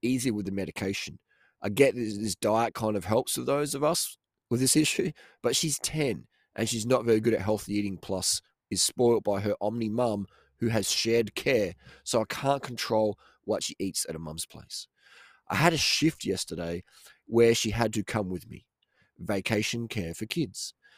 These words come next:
and she really struggled as it was a new site as she didn't know anyone.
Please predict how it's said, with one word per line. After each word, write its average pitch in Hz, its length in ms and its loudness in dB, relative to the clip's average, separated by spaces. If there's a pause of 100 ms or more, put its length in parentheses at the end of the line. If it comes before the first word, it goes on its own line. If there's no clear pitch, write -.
(160)
and 120 140 0
she 120 140 2
really 123 440 2
struggled 110 640 2
as 101 180 2
it 87 60 -2
was 90 140 -2
a 98 60 -2
new 110 260 -2
site 107 440 2
as 92 120 -2
she - 100 -4
didn't 90 200 -6
know 85 100 -4
anyone. 85 320 -8